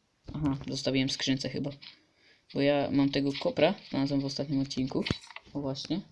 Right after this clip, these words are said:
Tylko że muszę od razu się stąd ewakuować, bo te galaretki za chwilę mnie wybiją tutaj. W sumie mam miecz, zapomniałem o nim. Nie zauważyłem go. Wybiję je. Okej, wybiłem.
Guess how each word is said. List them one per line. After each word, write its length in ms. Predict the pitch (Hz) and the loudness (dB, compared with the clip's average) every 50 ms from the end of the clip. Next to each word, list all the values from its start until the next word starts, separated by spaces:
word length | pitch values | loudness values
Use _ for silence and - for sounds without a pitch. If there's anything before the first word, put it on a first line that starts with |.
| - - - - - _ _ - - - - - - - - - - - - - - | -6 -6 -6 -6 -6 _ _ -20 -20 -20 -20 -20 -18 -12 -12 -12 -12 -12 -16 -14 -14
Tylko 200 | - - - 139 | -10 -6 -6 -2
że 100 | 151 143 | 2 2
muszę 240 | 143 147 143 - 135 | 2 2 2 0 -2
od 100 | 131 123 | -2 0
razu 200 | 143 139 143 151 | 0 -2 -2 -2
się 120 | - 143 | -8 -10
stąd 220 | - - 147 139 - | -6 -4 -4 -2 0
ewakuować, 600 | 139 143 139 143 - 147 156 147 143 139 135 151 | 0 -2 -2 0 2 2 4 4 4 2 0 0
bo 100 | - 135 | -4 -2
te 140 | - 127 | -2 0
galaretki 520 | 127 127 131 135 135 143 143 143 139 - 143 | 0 2 2 2 4 4 2 2 0 -6 -6
za 100 | - 131 | -6 -6
chwilę 200 | 135 - 139 135 | -4 -2 0 2
mnie 160 | 139 135 135 | 2 2 2
wybiją 420 | 143 139 135 147 156 151 135 131 139 | 0 -2 -4 -2 0 0 2 0 0
tutaj. 340 | - 135 - - 143 143 - - - - - - - | -2 -4 -2 -2 -2 -2 -4 -6 -4 -4 -4 -4 -10
W 80 | - 156 | -10 -4
sumie 200 | - 202 214 208 | -2 0 0 0
mam 160 | 208 214 226 | 0 0 2
miecz, 200 | 220 170 143 139 - - - - - - - | 2 2 2 0 -2 -10 -14 -12 -10 -8 -8
zapomniałem 460 | - - - 160 156 143 135 135 135 | -6 -4 -2 0 0 0 0 0 0
o 40 | 135 | 0
nim. 140 | 131 135 139 - - - - - - - - - - - - - - - - - | 0 -2 -4 -6 -12 -16 -16 -16 -16 -14 -12 -10 -10 -10 -12 -10 -12 -10 -6 -4
Nie 80 | 147 147 | -4 -2
zauważyłem 460 | 147 143 143 147 147 143 139 135 131 | -2 -2 -2 -4 -2 -2 0 0 0
go. 120 | 131 139 139 - - - - - - - - _ - - - - - - - - - - - - - - | -2 -4 -6 -8 -12 -12 -12 -12 -12 -12 -12 _ -20 -18 -14 -16 -12 -12 -10 -10 -10 -14 -12 -14 -10 -8
Wybiję 380 | 143 139 147 147 143 139 135 | -4 -4 -2 -2 -2 -2 -2
je. 120 | 135 143 - - - - - - - _ - - _ _ - _ - - _ _ _ _ _ _ _ _ _ _ - - | -2 -2 -4 -8 -14 -20 -20 -20 -20 _ -20 -20 _ _ -20 _ -20 -20 _ _ _ _ _ _ _ _ _ _ -20 -12
Okej, 160 | 233 - 147 | -8 -6 -4
wybiłem. 420 | 147 143 131 135 131 131 143 185 | -4 -4 -4 -4 -4 -2 -2 -2